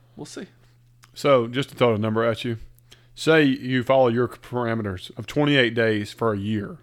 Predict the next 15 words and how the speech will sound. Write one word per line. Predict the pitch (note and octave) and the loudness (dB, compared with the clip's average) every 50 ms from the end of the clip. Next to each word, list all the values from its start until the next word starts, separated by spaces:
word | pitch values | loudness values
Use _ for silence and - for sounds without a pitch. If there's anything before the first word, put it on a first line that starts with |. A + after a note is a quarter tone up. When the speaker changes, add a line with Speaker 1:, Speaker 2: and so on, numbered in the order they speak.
| - - | -14 -12
Speaker 2:
that | - A2 G2 A#2 | -10 -8 -8 -6
you | A2+ | -6
can | A#2 G#2+ | -4 -4
be | G#2+ | -4
in | G#2+ G2+ | -4 -6
Westworld. | G2 G2+ G2+ - - - G2+ F2 E2+ - - _ - | -6 -8 -10 -12 -14 -16 -16 -16 -16 -18 -20 _ -12
Let's | - B2 A2+ | -10 -10 -8
just | - C3 A2+ - | -6 -6 -8 -6
say | - A2+ - | -8 -10 -10
that, | - - - - | -10 -12 -14 -14
okay? | A2+ A2 - A#2 A#2 A2+ A2 - _ _ _ _ - - - - - - - - _ - - | -14 -10 -8 -6 -6 -6 -6 -10 _ _ _ _ -20 -20 -20 -20 -20 -20 -20 -20 _ -10 -6
At | A#2+ A2+ A2 G2+ - - | -4 -4 -4 -4 -6 -2
forty | - D3 E3 E3+ D#3 | 0 4 4 4 4
thousand | - C#3+ C#3 C3 A#2+ G#2 A2+ A2+ | 6 6 6 6 4 2 0 0
dollars | A2+ A2 G#2+ G2+ G2+ G2 F#2+ G2 - - | 0 0 0 0 -2 -4 -6 -10 -14 -18